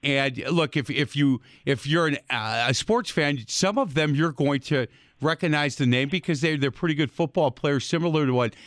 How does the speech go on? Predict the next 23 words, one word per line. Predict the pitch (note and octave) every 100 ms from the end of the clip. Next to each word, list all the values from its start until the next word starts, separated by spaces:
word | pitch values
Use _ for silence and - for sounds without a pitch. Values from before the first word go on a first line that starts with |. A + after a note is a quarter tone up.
| -
your | C3+ B2+
dad | D3+ D#3+
has | D3+ C#3+ B2+
on | B2
his | A2+ G3 -
team. | - B2+ A#2 - - - -
But | - D3+
let's | F3+ A3+
talk | - A#3 A3+
a | F#3+
little | C#3+ E3+ F3+
bit | F3
about | E3 D#3 C#3+
some | - D#3+
of | D3+
the |
players | B2+ - D3 C#3
that | D3 B2+
kinda | C3+ C#3
make | B2+ B2+ -
this | C3 -
team | - C#3 A2+
go. | A#2+ C3